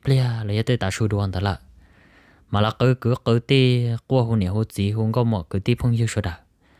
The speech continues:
Chả là mà lấy tôi một cứ trắng lô, là mà lấy tôi một cho, chị ô, tụi chính giờ tôi mới dân phẩu. Chính cầu luôn chơi mua, chạy chữ đâu rộng nọ. Còn ta mà tụi chính giờ mua phẩu, xe. Và có cho số bộ nâng cụ, cho đeo, ta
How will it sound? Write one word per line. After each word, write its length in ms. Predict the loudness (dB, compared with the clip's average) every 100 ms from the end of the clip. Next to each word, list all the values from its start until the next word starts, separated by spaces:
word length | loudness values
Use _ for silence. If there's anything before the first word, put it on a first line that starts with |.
| _ -20 -20 -20 -6
Chả 80 | 0
là 80 | 4
mà 120 | 4
lấy 80 | 4
tôi 120 | 2
một 180 | 0 0
cứ 140 | -2
trắng 220 | 0 0
lô, 720 | 2 2 4 4 2 0 -2
là 100 | 0
mà 120 | 0 0
lấy 100 | 0
tôi 140 | 0
một 240 | 0 -2
cho, 280 | 0 0 0 -4
chị 140 | -8
ô, 640 | -2 2 4 4 2 0 -6 _ _
tụi 120 | -12
chính 160 | -6 -4
giờ 120 | -4 -2
tôi 120 | 2
mới 120 | 2
dân 180 | 4 0
phẩu. 460 | 0 -2 -2 -6 -18 _ _ _ _ _ _ _
Chính 180 | 0 2
cầu 120 | 2
luôn 140 | 2 2
chơi 120 | 2
mua, 300 | 2 2 -2
chạy 140 | -4 -6
chữ 200 | -6 -6 -6
đâu 100 | -6
rộng 180 | -4
nọ. 240 | -4 -4 -6 _ _ _ -20 -20 -20 _
Còn 140 | 0
ta 80 | 4
mà 140 | 4 2
tụi 120 | 0
chính 180 | 0 0
giờ 80 |
mua 160 | 0 -2
phẩu, 520 | -2 -2 0 0 -2
xe. 640 | -4 0 0 0 -2 -4 -6 -10 _ _ _ _ _ _ _
Và 100 | -6
có 140 | -2 0
cho 120 | 2
số 120 | 2 0
bộ 100 | 0
nâng 220 | 2 0
cụ, 200 | 0 0
cho 140 | 0
đeo, 360 | 0 2 2 0
ta 100 | -4